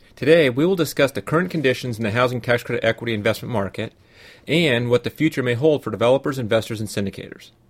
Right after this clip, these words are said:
We also have an update on proposals being suggested for inclusion in an economic recovery package. In just a few weeks, Thursday, January eighth and Friday, January ninth,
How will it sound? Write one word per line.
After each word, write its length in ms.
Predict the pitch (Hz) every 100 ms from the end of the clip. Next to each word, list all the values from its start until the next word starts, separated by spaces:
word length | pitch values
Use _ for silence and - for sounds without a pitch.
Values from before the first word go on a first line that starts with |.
| _ _ _ _ _ _ -
We 80 | 127
also 240 | 202 -
have 100 | 135
an 80 | 117
update 320 | 139 - 120
on 100 | 110
proposals 500 | - - 143 160 151
being 180 | 147 143
suggested 460 | 170 139 113 110
for 80 | 123
inclusion 540 | 113 - 165 143 117 113
in 100 | 107
an 120 | 104
economic 400 | 131 135 123 131
recovery 340 | 135 185 175
package. 460 | - 92 - - - _ _ _ _ _ _ _ _ _ _ - - -
In 100 | 127
just 200 | 127 139
a 40 | 131
few 200 | 131 127
weeks, 540 | 208 147 - - - _ _ _ _ _ _ -
Thursday, 340 | 123 120 120
January 460 | 110 120 120 113 113
eighth 160 | 120
and 120 | 104
Friday, 240 | 98 120 113
January 320 | 110 110 107
ninth, 360 | 131 131 123